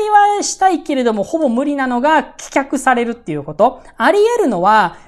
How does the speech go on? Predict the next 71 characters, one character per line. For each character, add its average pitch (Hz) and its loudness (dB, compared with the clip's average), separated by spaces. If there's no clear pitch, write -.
あ 202 -2
の、 190 -6
検 440 -4
察 427 -2
を 349 2
変 302 -4
更 302 -2
す 294 -8
る 294 -4
っ - -4
て 285 -10
い - -4
う 156 -6
こ 156 -12
と 156 -10
で 147 -8
す 180 -16
ね。 175 -8
は 185 -2
い。 226 -2
な 311 -2
ん - -2
で、 233 0
フ - -6
ァ 285 2
ニ 339 -2
ー・ 381 -6
ウ - -6
ィ 392 -2
リ 370 -4
ス - -6
と 302 -4
か 233 2
ウ 214 0
ェ 269 2
イ 269 -2
ド 220 -4
と 190 -6
か 175 -4
が 160 -8
外 202 -4
さ 262 0
れ 247 -2
て、 349 -2
全 302 -2
然 320 -2
違 277 -2
う 262 -2
人 381 -6
が 302 2
担 220 -6
当 220 -4
す 226 -10
る 226 -4
っ 226 -10
て 202 -10
い - -10
う - -10
風 196 -14
に 190 -8
な 208 -4
る 196 -8
可 254 -6
能 339 -4
性 392 -6
は 392 4
十 220 -6
分 190 -8
あ 160 -6
る 151 -10
と。 - -12